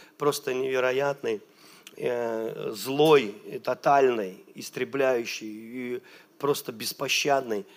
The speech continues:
И это было образованное общество, это были люди, многие даже были верующими, они считали себя христианами. Вот.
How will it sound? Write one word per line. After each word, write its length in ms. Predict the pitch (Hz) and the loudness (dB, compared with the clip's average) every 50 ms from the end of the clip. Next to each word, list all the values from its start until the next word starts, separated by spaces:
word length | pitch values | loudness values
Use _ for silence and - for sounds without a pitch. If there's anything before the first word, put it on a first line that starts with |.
| - - - _ _ | -20 -20 -20 _ _
И 140 | - 135 143 | -2 0 2
это 280 | 151 180 185 - 185 180 | 2 2 2 0 -2 0
было 280 | 165 165 175 170 160 | 0 0 2 2 2
образованное 580 | 151 151 175 170 147 208 202 180 160 139 139 135 | 2 2 0 2 4 4 4 4 2 0 0 0
общество, 440 | 123 - - - 98 - - 117 110 | -2 -2 -4 -12 -12 -12 -10 -8 -8
это 300 | 113 120 120 - 139 127 | -6 -8 -6 -6 -8 -6
были 240 | 120 131 135 131 | -4 -4 -4 -2
люди, 400 | 135 135 147 156 139 135 123 - - - - - - - _ _ | -2 -2 -2 -2 -2 -2 -6 -6 -6 -18 -20 -20 -20 -20 _ _
многие 380 | - 123 127 151 175 165 165 175 | -8 -2 0 0 0 0 -2 -2
даже 260 | 139 139 120 107 120 | -2 -2 -6 -6 -10
были 240 | 123 123 143 175 190 | -6 -6 -4 -4 -2
верующими, 640 | 190 208 202 165 123 110 101 - - - 107 113 | 0 2 2 2 2 -2 -6 -8 -8 -8 -8 -8
они 160 | 117 117 127 120 | -4 -4 -4 -4
считали 320 | - - - 139 131 131 | -6 -4 -2 -2 -2 -2
себя 180 | 117 - 147 127 | -4 -4 -6 -6
христианами. 640 | - 143 123 - - - - 147 117 101 98 95 98 _ _ _ - - - - - _ _ | -4 -4 -6 -6 -6 -4 -4 -4 -4 -4 -6 -12 -16 _ _ _ -20 -20 -20 -20 -20 _ _
Вот. 420 | 135 135 139 147 135 120 - - | 0 2 4 2 2 0 -2 -8